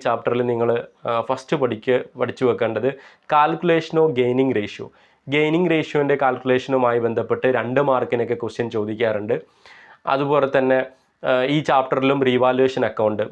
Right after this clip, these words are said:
ആ, എട്ട് മാർക്കിനൊക്കെ ചോദിക്കാൻ സാധ്യതയുള്ള, എസ് എ ക്വസ്റ്റ്യനൊക്കെ ചോദിക്കാൻ സാധ്യതയുള്ള ഒരു ക്വസ്റ്റ്യനാണ് revaluation account at the time of retirement or death. റിട്ടയർമെന്റ് സമയത്ത് അല്ലെങ്കിൽ പാർട്ണർക്ക് ഡെത്ത് സംഭവിക്കുന്ന സമയത്തോ റീവാലുവേഷൻ അക്കൗണ്ടും അതിനുശേഷം പാർട്ട്നേഴ്സിൻ്റെ ക്യാപിറ്റൽ അക്കൗണ്ട് തയ്യാറാക്കലും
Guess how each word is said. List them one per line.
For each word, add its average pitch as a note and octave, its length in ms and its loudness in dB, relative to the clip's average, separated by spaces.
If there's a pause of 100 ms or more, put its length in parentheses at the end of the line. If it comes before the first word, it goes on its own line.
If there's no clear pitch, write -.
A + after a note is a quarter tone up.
(260)
ആ, A#2 40 2 (180)
എട്ട് A#2+ 180 -2
മാർക്കിനൊക്കെ B2 420 0
ചോദിക്കാൻ B2 380 0
സാധ്യതയുള്ള, A#2+ 440 2
എസ് - 120 -6
എ - 60 0
ക്വസ്റ്റ്യനൊക്കെ B2 440 0
ചോദിക്കാൻ A#2+ 360 -2
സാധ്യതയുള്ള B2 320 -2
ഒരു A#2 100 -10
ക്വസ്റ്റ്യനാണ് A2+ 400 -4 (480)
revaluation C3 560 2
account B2+ 260 -2
at A2 140 -8
the A2+ 140 -2
time A#2 260 0
of F3 60 -4 (160)
retirement A#2 540 -2
or G#2+ 60 -2 (100)
death. - 160 -8 (300)
റിട്ടയർമെന്റ് A#2+ 540 -2
സമയത്ത് A#2+ 320 0
അല്ലെങ്കിൽ B2 260 0 (300)
പാർട്ണർക്ക് A#2+ 380 0
ഡെത്ത് A#2 260 -4
സംഭവിക്കുന്ന A#2+ 480 -4
സമയത്തോ A#2 380 -6 (540)
റീവാലുവേഷൻ B2+ 600 2
അക്കൗണ്ടും A#2 380 0 (140)
അതിനുശേഷം A#2+ 540 -2
പാർട്ട്നേഴ്സിൻ്റെ A#2+ 520 0
ക്യാപിറ്റൽ A#2 360 0
അക്കൗണ്ട് A#2 260 -4
തയ്യാറാക്കലും A#2 480 -2